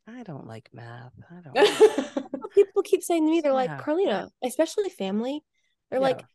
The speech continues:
Speaker 3: "Could you build me this blah, blah, blah table or something?" And I'm like, "You're asking the wrong person. Go ask Patrick."
Speaker 2: Go
Speaker 3: I was
Speaker 2: ask
Speaker 3: like, "I don't
Speaker 2: Patrick.
Speaker 3: build
Speaker 2: Yeah.
Speaker 3: tables."
Speaker 1: It's
Speaker 3: <laughs> "I
Speaker 1: like
Speaker 3: don't know how to build tables."
Speaker 1: Like, I'll carve one. I always do that. Like, I'll carve a table, like,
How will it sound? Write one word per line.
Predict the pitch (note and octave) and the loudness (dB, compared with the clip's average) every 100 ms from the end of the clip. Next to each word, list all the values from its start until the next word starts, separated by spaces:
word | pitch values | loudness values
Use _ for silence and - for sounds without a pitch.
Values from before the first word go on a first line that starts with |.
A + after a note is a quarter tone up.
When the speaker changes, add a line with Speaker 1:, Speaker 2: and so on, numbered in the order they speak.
| _ | _
Speaker 3:
"Could | - C4+ | -16 0
you | F4 G#4 - | 2 2 0
build | D#4+ F4 | -2 -2
me | G3+ F#3 G#3+ - _ - | -4 -6 -8 -12 _ -4
this | A3+ G3+ G3 - - | 0 0 -4 -10 -12
blah, | G#3+ C4 | 0 2
blah, | C#4+ | 2
blah | C4+ B3 | 2 0
table | A3+ A#3+ A#3 G#3 | 0 -4 -4 -4
or | F#3 | -4
something?" | - F#3+ G3+ | -4 -6 -2
And | G#3 | 0
I'm | G#3+ | 0
like, | G#3 | 0
"You're | G#3 | 0
asking | B3+ D4 - | -2 -4 -4
the | C#4+ | -4
wrong | G#3 F#3+ | -4 -6
person. | - F3+ - - | -6 -8 -8 -6
Go | F3+ | -4
ask | G#3+ - | -4 -6
Patrick." | - - - G#3+ | -14 -12 -4 2
Speaker 2:
Go | |
Speaker 3:
I | C4+ | 4
was | D#4+ | 4
Speaker 2:
ask | B3+ | 4
Speaker 3:
like, | C#4 | 2
"I | |
don't | D4 | 0
Speaker 2:
Patrick. | C#4+ A#3+ G3 | 4 6 6
Speaker 3:
build | - - | 4 0
Speaker 2:
Yeah. | - | 0
Speaker 3:
tables." | A3+ C4 G#3+ - - _ _ _ _ C#5 | 2 0 0 -4 -20 _ _ _ _ -6
Speaker 1:
It's | - | -6
Speaker 3:
<laughs> | - | 4
"I | |
Speaker 1:
like | F#4 | 4
Speaker 3:
don't | G4+ F4+ | 6 2
know | F4 | 0
how | D#4 | 0
to | B3 | 0
build | A3 G#3+ | -2 -2
tables." | G3+ F#3+ G3 F#3+ - - _ _ B3+ | -2 -2 -6 -8 -18 -20 _ _ -12
Speaker 1:
Like, | A#3+ - | -12 -4
I'll | - F4+ | 0 2
carve | G#4 F4+ G#3 A#3 F#3+ | 2 2 2 2 0
one. | D3+ | -2
I | D#3+ | 0
always | F#3+ G3+ | 0 -2
do | F#3 | -2
that. | D#3 | -4
Like, | D3+ D#3+ | -4 -6
I'll | F#3 | -8
carve | - - D#3+ D3+ | -8 -4 -4 -4
a | |
table, | C#3 C3 B2+ C#3 | -10 -12 -8 -8
like, | C#3 | -8